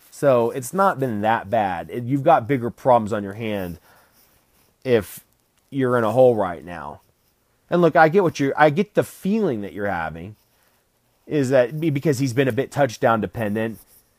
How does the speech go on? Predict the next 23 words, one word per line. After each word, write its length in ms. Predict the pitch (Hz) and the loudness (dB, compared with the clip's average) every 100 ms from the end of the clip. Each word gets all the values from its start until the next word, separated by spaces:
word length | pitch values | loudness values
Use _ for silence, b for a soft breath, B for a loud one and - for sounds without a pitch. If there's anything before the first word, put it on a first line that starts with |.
| _ - | _ -6
and 60 | |
he's 80 | 160 | -2
not 140 | 185 185 | 0 -2
necessarily 280 | 175 - | -2 0
gotten 180 | 165 147 | 0 0
the 60 | 139 | -2
workload 840 | 110 113 156 - 127 110 87 80 90 _ _ - | 0 2 2 0 -2 -2 -4 -10 -18 _ _ -10
that 160 | 117 | -6
you 120 | 117 107 | -4 -4
would 120 | 101 | -4
like 260 | 98 95 | -4 -6
to 100 | - | -8
have 140 | 90 82 | -14 -14
seen. 280 | - 71 - _ | -18 -18 -20 _
So 140 | 147 | -4
that's, 300 | 151 208 - | 0 0 -2
that's 280 | - 214 - | -4 -4 0
making 300 | 180 147 147 | -2 0 -2
you 100 | 135 | -2
a 20 | |
little 160 | 131 123 | 0 -2
bit 200 | 113 104 | -2 -2
goosey. 340 | 123 127 135 | -2 0 -4